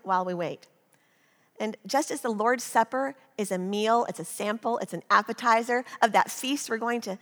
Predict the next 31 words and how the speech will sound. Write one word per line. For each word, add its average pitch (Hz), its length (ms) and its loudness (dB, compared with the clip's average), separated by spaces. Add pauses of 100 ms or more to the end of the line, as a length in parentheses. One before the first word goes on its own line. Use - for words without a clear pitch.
celebrate 262 580 2
one 254 300 4
day 240 260 2
in 226 120 -4
heaven, 233 520 2 (500)
the 247 100 -2
fellowship 320 840 2
of 190 200 -2
believers 233 760 0
at - 140 -4
church, 190 520 -4 (540)
sharing 294 580 2
meals, 185 520 -2
sharing 254 360 0
stories 240 720 2 (200)
of 226 100 2
how 233 320 2 (180)
Jesus 262 540 0
has 202 200 -4
rescued 247 580 0
us 233 260 4
and 196 160 -6
what 214 160 0
he's 202 280 -8 (340)
teaching 294 520 -4
us, 269 340 0 (640)
the 254 120 -2
church - 500 -4
is 254 160 -2
a 208 80 6
foretaste 262 960 -2